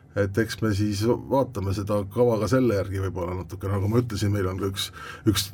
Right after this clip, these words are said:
selline kontsertreis tulemas, kus osaliselt neid lugusid me ka mängime. Et sellest johtuvalt ka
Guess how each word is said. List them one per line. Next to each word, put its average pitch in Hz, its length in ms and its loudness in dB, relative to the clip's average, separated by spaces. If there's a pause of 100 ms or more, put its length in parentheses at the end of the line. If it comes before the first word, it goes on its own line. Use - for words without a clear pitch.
selline 110 480 4 (100)
kontsertreis 127 560 2
tulemas, 101 320 2
kus 104 140 2
osaliselt 104 380 2
neid 104 120 -2
lugusid 101 380 0
me 98 100 0
ka 101 140 4 (180)
mängime. 113 400 2 (160)
Et 101 240 2
sellest 120 1040 0
johtuvalt 113 720 2
ka 113 160 4